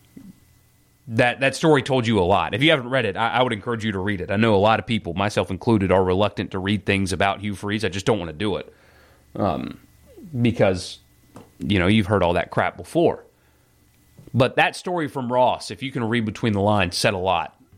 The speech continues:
uh, about that situation in the S E C and what was made public and stuff like that. There's just a lot there, um, a lot there that I would encourage you to read. And, um,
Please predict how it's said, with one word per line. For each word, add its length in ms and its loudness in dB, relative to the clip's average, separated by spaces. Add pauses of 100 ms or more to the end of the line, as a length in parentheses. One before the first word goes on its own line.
uh, 60 -6
about 420 0
that 160 -2
situation 640 -2
in 100 -2
the 160 0
S 200 -4
E 100 -8
C 500 -4
and 320 -6 (680)
what 340 0
was 400 -2 (840)
made 480 2
public 560 -6
and 200 -16
stuff 300 -6
like 160 -16
that. 320 -10
There's 140 2
just 160 0
a 60 2
lot 320 2
there, 400 -2 (880)
um, 320 -2 (240)
a 60 2
lot 320 2
there 300 -6 (840)
that 200 2
I 80 4
would 100 -2
encourage 340 0
you 60 2
to 80 0
read. 240 0 (480)
And, 340 2
um, 480 0